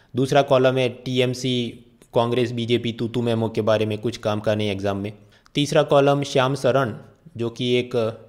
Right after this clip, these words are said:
फॉरेन सेक्रेटरी थे पहले, विदेश सचिव, उन्होंने भी न्यू लीग ऑफ नेशंस वगैरह की बात की है, लेकिन पूरी कॉलम में बहुत ज़ोरदार एग्जाम पॉइंट of view से मिलता नहीं, सिवाय के तीन चार मुद्दे की।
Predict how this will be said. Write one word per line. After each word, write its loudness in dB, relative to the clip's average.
फॉरेन 2
सेक्रेटरी 0
थे -2
पहले, -2
विदेश 0
सचिव, -4
उन्होंने 2
भी 2
न्यू 2
लीग 4
ऑफ 4
नेशंस 0
वगैरह 2
की -2
बात 2
की -2
है, 0
लेकिन -2
पूरी -2
कॉलम 2
में 0
बहुत 0
ज़ोरदार 4
एग्जाम 2
पॉइंट 2
of 2
view -2
से -2
मिलता 0
नहीं, -2
सिवाय 2
के -2
तीन -2
चार 6
मुद्दे 2
की। -6